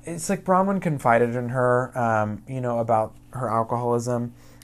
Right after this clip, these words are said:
and, uh, you know, granted, she didn't tell Gina anything about the alcoholism thing,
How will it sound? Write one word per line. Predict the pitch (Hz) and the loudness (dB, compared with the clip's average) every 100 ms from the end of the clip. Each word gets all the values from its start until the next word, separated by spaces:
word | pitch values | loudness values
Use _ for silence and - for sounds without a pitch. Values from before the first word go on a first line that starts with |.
| - | -2
and, | 127 120 117 | 2 2 0
uh, | 120 - | -4 -4
you | 147 139 | -2 -2
know, | 117 | 0
granted, | 131 127 127 117 - - - | 0 0 -2 -6 -16 -20 -20
she | - - 127 | -12 -6 -2
didn't | 135 123 - - - - | 0 -2 -8 -18 -20 -4
tell | 135 123 135 | 4 4 4
Gina | 113 107 107 | 0 -2 -2
anything | 104 107 104 104 | -2 -6 -6 -4
about | 101 104 | -2 -2
the | 101 | -2
alcoholism | 98 104 107 104 104 98 104 101 | -4 -4 -2 -2 -2 -2 -6 -4
thing, | 101 104 117 | -6 -6 -8